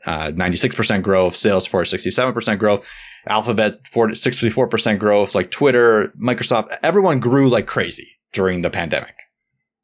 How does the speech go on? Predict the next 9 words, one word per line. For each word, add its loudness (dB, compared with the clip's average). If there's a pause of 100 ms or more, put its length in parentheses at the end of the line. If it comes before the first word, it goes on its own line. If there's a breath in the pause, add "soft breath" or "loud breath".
Okay. -2
All 2
these -6
tech -4
companies 0
grew 2 (460 loud breath)
out 2
of 0
control. -4